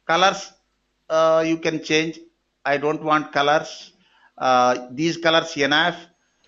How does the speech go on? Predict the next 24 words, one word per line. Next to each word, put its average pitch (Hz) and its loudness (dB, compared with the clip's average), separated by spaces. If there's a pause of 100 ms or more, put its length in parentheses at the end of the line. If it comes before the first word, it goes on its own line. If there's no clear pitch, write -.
(160)
I 143 2
want 165 2
to 170 0
increase 160 0
the 156 0 (320)
font 147 2
size. 135 -2 (340)
Uh, 127 2
observe 160 2 (680)
how 170 0
to 175 -4 (480)
customize 156 -2 (300)
or 143 2 (160)
configure 147 0 (720)
Eclipse 147 -4
I 131 4
D 127 -2
E. 113 -4
Go 143 2
to 156 -4
Windows 156 0
menu, 160 -2 (1160)
uh, 127 -2 (140)
Preferences, 165 -2